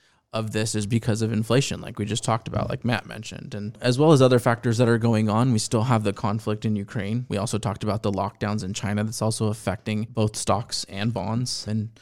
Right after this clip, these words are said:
this has just put so much pressure on the global economy, and we're seeing it in our portfolios now. So it's just been a very difficult year, um, and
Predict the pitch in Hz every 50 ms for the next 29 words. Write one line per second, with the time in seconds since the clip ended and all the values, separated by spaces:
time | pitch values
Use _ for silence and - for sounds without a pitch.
0 | - - - _ - 127 - 170 156 165 156 - - 147 - - - 127 123 120
1 | 110 - - 107 104 - - 120 107 110 107 101 127 - 120 107 101 104 101 104
2 | - - 113 117 131 123 110 107 101 101 104 98 101 101 104 - - 113 107 104
3 | 104 104 101 101 101 98 95 90 - - 101 87 - - - 92 95 92 - -
4 | 55 - - - - - - - - - - 85 - - - - - - - -
5 | - 127 113 143 139 123 110 117 117 110 104 101 - 104 - - 104 - - 101
6 | - - 95 95 101 107 117 131 127 - - 95 98 92 - 98 101 101 117